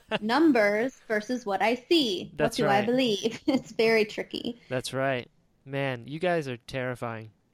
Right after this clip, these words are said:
Speaker 1: <laughs> What, who,
Speaker 2: Oh. <laughs>
Speaker 1: who's, who's responsible for being like, "Well, you know, the sun's expanding, and one day it's not good. It's not good
Speaker 2: Who's
Speaker 1: at all."
Speaker 2: responsible for that? I
Speaker 1: Yeah.
Speaker 2: don't think, I think it's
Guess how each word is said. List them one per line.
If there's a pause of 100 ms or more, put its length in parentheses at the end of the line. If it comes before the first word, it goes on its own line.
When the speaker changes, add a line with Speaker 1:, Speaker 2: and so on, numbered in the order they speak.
(260)
Speaker 1:
<laughs> (560)
What,
who,
Speaker 2:
Oh.
<laughs>
Speaker 1:
who's, (300)
who's
responsible
for
being
like,
"Well,
you
know,
the
sun's
expanding,
and
one
day (440)
it's
not
good. (440)
It's
not
good
Speaker 2:
Who's
Speaker 1:
at
all."
Speaker 2:
responsible
for
that?
I
Speaker 1:
Yeah.
Speaker 2:
don't
think,
I
think
it's